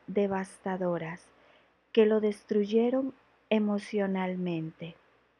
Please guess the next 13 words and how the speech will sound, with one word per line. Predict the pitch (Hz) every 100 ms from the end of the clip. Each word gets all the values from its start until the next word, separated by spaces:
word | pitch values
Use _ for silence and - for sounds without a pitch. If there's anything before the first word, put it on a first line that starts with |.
| _ _ _ _
Su | - 254
propio | 233 269 294 302 320
pueblo | 302 - 202 185 185 196 - - _ -
rechazó | 226 220 - 226 220 - 247 302 - _ _
sus | _ - 269 -
continuas | - 247 240 277 285 294 302 302 - _ _
invitaciones | 226 208 208 202 196 - 226 220 226 240 247 - _
a | -
recibir | 220 214 214 220 208 220 240 262 - _ -
el | 220 208
amor | 208 196 190 190
de | 185 180
Dios | 180 175 196 226